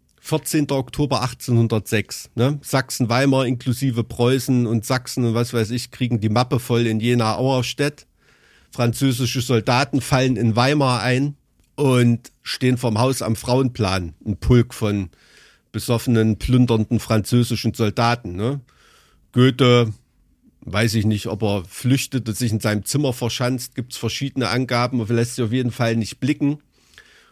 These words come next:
Und die letzte Stunde Goethes hat sozusagen geschlagen, ne? Das Haus soll geplündert werden, äh, alles kurz und klein gehauen. Und man weiß bis heute nicht, was Christiane Vulpius da gemacht hat, aber ihrem Naturell entsprechend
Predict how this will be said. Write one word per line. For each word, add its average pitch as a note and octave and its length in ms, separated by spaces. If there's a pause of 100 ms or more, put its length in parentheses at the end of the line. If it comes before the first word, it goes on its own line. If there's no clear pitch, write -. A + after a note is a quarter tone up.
(100)
Und B2+ 480 (100)
die A#2+ 60
letzte B2 360
Stunde C3 360
Goethes C#3 420
hat B2 160
sozusagen B2+ 640
geschlagen, A#2+ 540
ne? A#2 180
Das A#2+ 180
Haus A#2+ 200
soll A#2 160
geplündert C3+ 600
werden, C3 760
äh, - 100
alles A#2 760 (360)
kurz - 280
und A#2+ 80
klein C3 340
gehauen. C3 420 (460)
Und B2+ 80
man A#2+ 140
weiß C#3+ 240
bis - 220
heute E3 320
nicht, D3 160
was D3 180
Christiane C3+ 520
Vulpius C#3 400
da B2 140
gemacht B2 460
hat, B2 340
aber A#2 380
ihrem B2+ 240
Naturell A#2+ 520
entsprechend B2+ 840